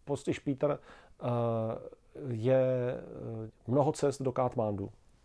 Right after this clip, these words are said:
Když vyrazíme do Katmandu, je možné, že hinduista půjde jinudy, ty jako křesťan půjdeš jinudy, já jako muslim půjdu jinudy, ale všichni máme stejný cíl. A já jsem si jistý, že všichni naši bohové budou rádi, když nás pak společně uvidí v Katmandu.“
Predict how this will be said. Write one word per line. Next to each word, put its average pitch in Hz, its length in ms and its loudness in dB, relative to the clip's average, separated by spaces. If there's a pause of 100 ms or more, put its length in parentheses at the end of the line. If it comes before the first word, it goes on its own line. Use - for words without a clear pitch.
(320)
Když 113 280 2
vyrazíme 151 580 4
do 143 100 2
Katmandu, 147 840 2
je 123 120 4
možné, 139 420 2
že 131 340 6
hinduista 135 460 2
půjde 123 240 4
jinudy, 123 380 4 (200)
ty 139 80 8
jako 127 180 8
křesťan 131 400 2
půjdeš 131 260 0
jinudy, 131 160 6
já 123 80 8
jako 123 160 4
muslim 127 340 2
půjdu 123 240 2
jinudy, 120 280 0 (300)
ale 110 80 -2
všichni 123 240 -2
máme 123 200 2
stejný 123 320 2
cíl. 120 300 -2 (380)
A 113 60 -2
já 107 80 2
jsem 127 160 -2
si 131 120 -4
jistý, - 260 0
že 117 100 0
všichni - 300 -2
naši 120 200 -2
bohové 107 320 0
budou 107 220 0
rádi, 107 240 0
když 107 140 -6
nás 110 160 -6
pak - 120 -6
společně 113 400 -4
uvidí 101 180 -4
v - 60 -8
Katmandu.“ 98 480 -6